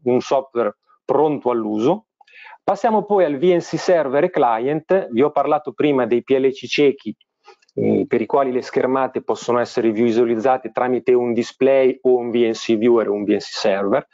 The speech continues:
Tutto questo è valido anche per i P L C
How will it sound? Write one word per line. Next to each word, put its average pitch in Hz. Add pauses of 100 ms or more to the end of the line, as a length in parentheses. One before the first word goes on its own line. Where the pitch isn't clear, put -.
(400)
Tutto 202
questo 170
è -
valido 135
anche 165
per 131
i 120
P -
L 123
C 131